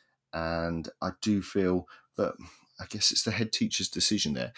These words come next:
If you have an opinion on banning Christmas cards because of the environment, it is something that's happened. The school was in Lincolnshire.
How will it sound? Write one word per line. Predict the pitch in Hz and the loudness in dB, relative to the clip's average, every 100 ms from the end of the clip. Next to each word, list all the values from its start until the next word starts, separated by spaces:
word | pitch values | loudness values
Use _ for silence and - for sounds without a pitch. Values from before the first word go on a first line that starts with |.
| - - | -12 -2
If | 113 - | 0 4
you | 123 | 6
have | 117 | 8
an | 113 | 6
opinion | 107 110 90 87 104 | 4 2 2 2 0
on | - 85 - | -2 -4 2
banning | 104 107 107 | 4 6 4
Christmas | 92 101 - 90 | 0 -4 -4 -6
cards | - 85 82 80 - | -2 0 0 0 -6
because | - - 90 - - | -6 -2 0 0 -2
of | 82 | -8
the | - 87 | -4 -4
environment, | 80 - 98 92 80 69 - - _ _ _ _ _ _ _ - | -4 2 6 6 4 -2 -4 -6 _ _ _ _ _ _ _ -2
it | - | 0
is | - - | 4 6
something | 113 107 104 | 6 6 4
that's | 95 | 2
happened. | - 85 - 98 92 - | 2 2 0 -2 -2 -6
The | 80 | 0
school | - - 120 | 2 6 8
was | 110 104 | 8 6
in | 90 | 2
Lincolnshire. | 85 85 - 82 87 85 87 | -2 -4 -4 -4 0 0 -2